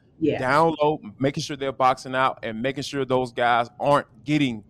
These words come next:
Speaker 2: those second chance points, because we know those can be killers, especially on the road.
Speaker 1: And when the Pistons are dominating on the glass and they're kicking that ball out, they're kicking it out to guys like Alec Burks. So congratulations, Hawks.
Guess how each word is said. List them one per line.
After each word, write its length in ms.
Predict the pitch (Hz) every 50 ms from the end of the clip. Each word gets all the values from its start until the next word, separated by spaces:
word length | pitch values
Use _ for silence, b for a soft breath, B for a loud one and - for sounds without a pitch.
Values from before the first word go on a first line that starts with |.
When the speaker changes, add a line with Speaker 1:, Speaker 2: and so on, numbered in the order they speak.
| _ -
Speaker 2:
those 220 | 127 127 120 -
second 240 | - 135 117 127 -
chance 280 | - 127 117 110 110
points, 280 | - - 139 131 120 107
because 340 | - 117 113 - 117 101 113
we 100 | 135 131
know 220 | 123 131 127 123 107
those 240 | 113 117 127 123 123
can 180 | - - 113 107
be 140 | - 110 - -
killers, 540 | - - 160 160 143 117 117 104 95 - - _ -
especially 560 | 123 131 - - - - 180 165 147 - 117 113
on 140 | 104 98
the 60 | 98 101
road. 280 | 117 123 110 98 104 - _ _ _ _ _ _ _ _ _ _ B B B B B -
Speaker 1:
And 260 | 202 185 180 180 185
when 340 | 220 247 262 269 262 254 247
the 80 | 220 214
Pistons 500 | - 254 262 254 - - 220 220 214 - -
are 120 | 165 160
dominating 640 | 151 170 175 185 220 233 226 220 202 185 185 175 -
on 240 | - 165 180 180 170
the 80 | 151 135
glass 480 | 127 165 170 175 180 170 165 165 -
and 180 | - 175 165 165
they're 120 | 170 165
kicking 340 | 165 - - 277 269 262 233
that 200 | 220 180 165 -
ball 280 | - 196 202 196 196 - -
out, 220 | 226 220 220 -
they're 80 | 190 185
kicking 360 | - 320 - - 277 226 190
it 100 | - - -
out 220 | 190 196 190 - -
to 80 | 202 170
guys 280 | 175 185 180 175 160
like 180 | - 156 147 151 - -
Alec 300 | 180 185 180 156 143 -
Burks. 320 | 185 196 208 202 - -
So 340 | - 220 175 165 165 - B B B B B B B B -
congratulations, 840 | - 311 311 370 415 427 415 330 320 339 370 392 - - 220 196 -
Hawks. 360 | 185 226 262 285 294 - -